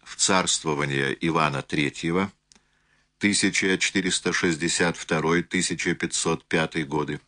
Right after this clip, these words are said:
и Василия третьего, тысяча пятьсот пятый, тысяча пятьсот восемьдесят третий годы,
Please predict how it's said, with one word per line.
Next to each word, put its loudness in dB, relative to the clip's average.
и 4
Василия 2
третьего, 0
тысяча 2
пятьсот 0
пятый, 4
тысяча -2
пятьсот -2
восемьдесят -2
третий -4
годы, -2